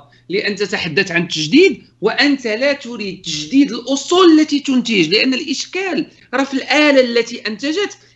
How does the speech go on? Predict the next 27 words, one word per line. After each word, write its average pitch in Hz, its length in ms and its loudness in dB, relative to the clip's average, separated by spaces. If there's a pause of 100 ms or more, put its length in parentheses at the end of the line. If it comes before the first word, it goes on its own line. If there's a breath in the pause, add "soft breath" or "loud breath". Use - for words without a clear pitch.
إلا 262 240 0
غي 247 100 -2
عاودتيها 208 580 -4
غي 196 340 -2
هي 208 60 2
نفسها 381 520 -6 (100)
ستنتج 415 680 0
نفس 320 160 -4
الشيء. 196 400 0 (580)
بحال 427 220 4
شي 240 360 -2
آلة 254 180 -2
مشيتي، 226 480 -12 (240 loud breath)
آه، 202 300 -2
نقيتيها 202 560 -2
شوية، 196 360 0
نظفتيها 208 560 -4
شوية، 190 320 -4
حيدتي 202 440 -6
لها 208 140 0
من 202 140 -8
هنا 190 160 -6
ومن 196 140 -12
هنا 196 220 -4 (200 loud breath)
وعاودتي 233 460 -4
بها 202 180 0
الإنتاج، 185 560 -4